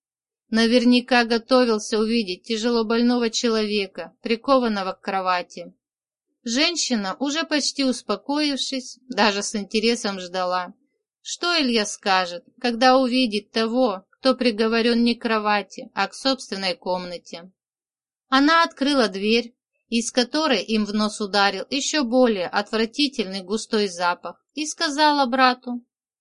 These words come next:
"Добрый вечер, Лодик, у нас гости". "Опять гости?"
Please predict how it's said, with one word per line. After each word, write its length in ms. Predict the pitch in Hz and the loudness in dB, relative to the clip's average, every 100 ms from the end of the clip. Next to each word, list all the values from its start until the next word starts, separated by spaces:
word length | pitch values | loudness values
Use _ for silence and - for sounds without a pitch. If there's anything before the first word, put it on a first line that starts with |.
| _ _ _ _ _ _ _ | _ _ _ _ _ _ _
"Добрый 460 | - 285 349 349 330 | -2 0 0 -2 0
вечер, 460 | 247 254 247 226 202 | 4 4 4 -2 -2
Лодик, 520 | 202 202 185 - - - | 0 -2 -4 -12 -16 -14
у 100 | 214 | -4
нас 320 | 214 269 269 | 2 2 2
гости". 680 | 190 190 202 196 - 180 170 _ _ _ _ _ _ _ _ _ _ _ | -2 -2 -2 -4 -10 -12 -12 _ _ _ _ _ _ _ _ _ _ _
"Опять 580 | 196 190 - 214 220 202 | 0 0 2 4 4 0
гости?" 680 | 185 202 196 - - 170 | -2 -2 -2 -6 -10 -10